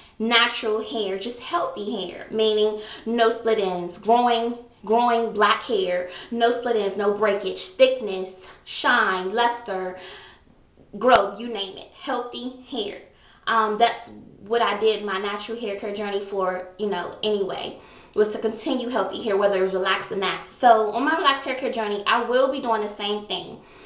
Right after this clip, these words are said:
um, as I did on my natural hair care journey. Um, my relaxed con-, journey, my relaxed hair care journey, um,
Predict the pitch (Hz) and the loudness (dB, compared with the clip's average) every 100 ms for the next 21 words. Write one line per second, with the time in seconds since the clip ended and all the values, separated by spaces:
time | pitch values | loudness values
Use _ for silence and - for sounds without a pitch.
0 | - - _ _ _ - - 220 214 208 | -20 -20 _ _ _ -14 2 4 4 4
1 | 214 220 214 208 208 196 190 190 190 196 | 4 6 6 6 2 -2 0 -2 -2 -2
2 | 202 220 226 226 - - - - - - | -2 -2 -4 -4 -6 -8 -10 -12 -12 -12
3 | - - - - 226 220 214 214 220 220 | -14 -18 -12 0 4 4 2 0 -4 -4
4 | 226 226 233 233 254 - 254 - 269 - | -2 2 2 2 0 -2 -10 -8 -8 -4
5 | 226 220 214 214 214 220 214 214 226 220 | -2 0 0 0 -2 -2 0 2 4 2
6 | 269 - 233 254 220 214 214 208 202 202 | 0 -2 -2 0 -4 -2 -2 0 0 0
7 | 185 185 190 202 | 2 2 2 -2